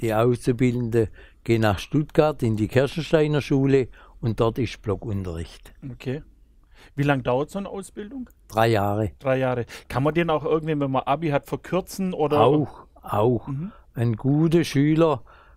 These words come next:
Speaker 1: kriegt Lehrzeitverkürzung, wenn er gut ist, und muss dann nur zwei Jahre lernen.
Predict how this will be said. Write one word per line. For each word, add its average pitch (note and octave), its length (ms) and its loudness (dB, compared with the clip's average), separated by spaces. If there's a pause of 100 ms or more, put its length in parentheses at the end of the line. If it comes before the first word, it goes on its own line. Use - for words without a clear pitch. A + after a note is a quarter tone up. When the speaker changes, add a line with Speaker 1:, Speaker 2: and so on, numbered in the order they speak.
(200)
Speaker 1:
kriegt C3+ 340 2
Lehrzeitverkürzung, C3+ 1300 2
wenn A#2+ 160 4
er A#2 80 2
gut C3 340 0
ist, C3 280 0 (320)
und B2+ 180 2
muss B2+ 240 2
dann B2 180 4
nur A#2+ 220 2
zwei G2+ 320 4
Jahre G#2+ 340 4
lernen. F#2 360 -2